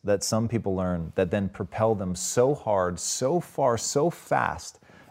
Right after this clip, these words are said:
out of the inner cities that they go on to accomplish just truly extraordinary things. And needless to say, put your name among those people. So walk us through, like, what were some of the key moments that you experienced as a kid, and how did you end up interpreting it in a way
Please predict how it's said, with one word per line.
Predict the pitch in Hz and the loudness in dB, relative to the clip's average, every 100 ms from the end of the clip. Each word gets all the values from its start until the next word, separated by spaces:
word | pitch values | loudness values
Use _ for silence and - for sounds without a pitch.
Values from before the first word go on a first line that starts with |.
| - | 2
out | 110 120 | 6 8
of | 120 104 92 | 8 4 2
the | 98 95 92 | 0 2 2
inner | 98 95 | 0 -2
cities | - 92 87 | -2 -2 -2
that | 92 | -2
they | 87 | -2
go | 87 85 113 | -2 2 4
on | 110 98 | 4 2
to | 95 95 87 | 0 -2 -2
accomplish | 85 95 95 87 85 - | -2 -2 -2 -2 -6 -8
just | 90 - | -12 -12
truly | - - 110 110 120 107 90 | -14 -8 -4 2 2 2 0
extraordinary | 90 - 98 85 82 82 | -4 -2 0 0 -2 -4
things. | 101 80 78 - - | -4 -4 -8 -14 -20
And | - - - - | -18 -18 -12 -2
needless | 110 104 92 | 0 2 0
to | 95 | -2
say, | - 107 90 | 2 2 2
put | - 101 | -2 -4
your | 95 | -2
name | 98 92 | 0 0
among | 90 98 95 | 0 0 0
those | 87 | -2
people. | - 123 85 82 - - - - - | -2 -2 -2 -6 -8 -20 -20 -20 -2
So | - 127 113 110 - - _ - | 8 10 10 8 -2 -20 _ -2
walk | 110 127 156 | 10 10 10
us | 123 - | 4 0
through, | - 120 127 92 | 0 2 4 6
like, | 92 90 87 - _ _ _ - _ _ _ _ _ - | 6 6 4 -6 _ _ _ -20 _ _ _ _ _ -6
what | 101 123 147 | 6 8 8
were | 135 | 6
some | 120 127 | 2 0
of | 120 | 0
the | 101 | -2
key | - - 131 139 | -4 0 4 6
moments | 120 107 101 95 | 6 4 2 0
that | 95 | 0
you | 92 | 0
experienced | 92 - 98 98 92 | -2 -4 -2 -2 -4
as | 90 | -8
a | |
kid, | 90 - 85 85 - | -6 -4 -2 -4 -6
and | 95 | -6
how | 85 113 127 | 0 4 4
did | 123 | 4
you | 113 110 | 2 2
end | 104 | 2
up | 98 | 0
interpreting | 98 - - 123 104 92 | -2 -4 -2 -2 0 0
it | 90 87 - | 0 -2 -4
in | 92 | -4
a | |
way | 87 90 87 85 | -2 0 0 -2